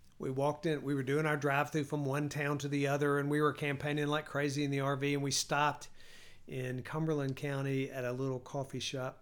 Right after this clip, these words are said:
and we walked in the door, and there were people, when we were driving into town, you could see the polling booths and people were voting.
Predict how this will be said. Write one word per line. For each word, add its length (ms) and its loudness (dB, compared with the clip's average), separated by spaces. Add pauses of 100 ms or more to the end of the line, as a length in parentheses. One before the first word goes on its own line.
(100)
and 160 -6
we 160 -4
walked 380 -6
in 160 -2
the 80 -4
door, 280 0
and 120 0
there 80 2
were 80 2
people, 400 2
when 160 2
we 100 2
were 40 -2
driving 360 6
into 200 -4
town, 380 0
you 100 -8
could 180 -6
see 160 2
the 60 0
polling 360 0
booths 260 -2
and 100 -4
people 280 -4
were 60 -2
voting. 400 -2